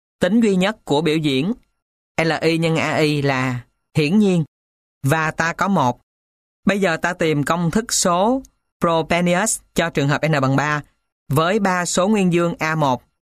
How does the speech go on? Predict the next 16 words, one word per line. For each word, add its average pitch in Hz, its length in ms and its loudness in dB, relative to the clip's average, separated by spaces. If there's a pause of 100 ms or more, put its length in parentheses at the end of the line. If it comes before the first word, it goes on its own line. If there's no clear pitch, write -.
(120)
phẩy 139 200 -2
A 175 180 -4
hai 165 280 -2
phẩy 127 200 -4
A 165 160 -2
ba 151 280 -2 (320)
đôi 180 180 2
một 147 260 -2
nguyên 160 160 0
tố 160 200 -2
cùng 147 200 -2
nhau. 147 300 0 (680)
Trong 185 240 0
lưới 185 180 2
nguyên 190 340 2 (600)
Z 180 300 0